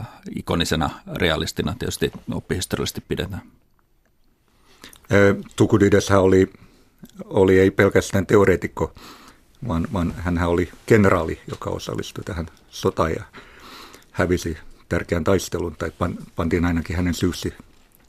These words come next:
Speaker 2: ö, Amphipolin taistelun häviäminen, ja, ja hänet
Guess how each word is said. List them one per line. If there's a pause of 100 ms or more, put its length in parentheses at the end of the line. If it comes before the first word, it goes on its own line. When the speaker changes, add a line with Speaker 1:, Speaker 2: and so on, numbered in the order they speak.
(360)
Speaker 2:
ö,
Amphipolin (560)
taistelun (360)
häviäminen,
ja, (1000)
ja
hänet